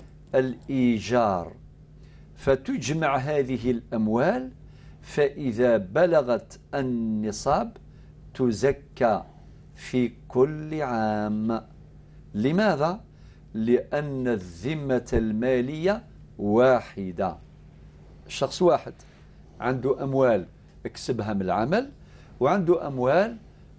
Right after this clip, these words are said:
آه، تحصل عليها عن طريق الإيجار، فالذمة واحدة، وجبت الزكاة بتحقق الشرطين، بلوغ النصاب وحولان الحول.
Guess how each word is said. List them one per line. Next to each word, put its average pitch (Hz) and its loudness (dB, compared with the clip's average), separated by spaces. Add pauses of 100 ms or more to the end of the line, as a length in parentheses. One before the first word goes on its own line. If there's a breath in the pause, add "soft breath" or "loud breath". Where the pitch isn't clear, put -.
آه، 123 4
تحصل 139 0
عليها 120 0 (140)
عن 117 -4 (140)
طريق 131 0 (500 loud breath)
الإيجار، 113 0 (160)
فالذمة 143 -2
واحدة، 185 2 (500 soft breath)
وجبت 113 0 (140)
الزكاة 107 -2 (440 loud breath)
بتحقق 104 -4
الشرطين، 104 -2 (440 loud breath)
بلوغ 101 0
النصاب 98 0 (460 loud breath)
وحولان 98 -4 (160)
الحول. - -8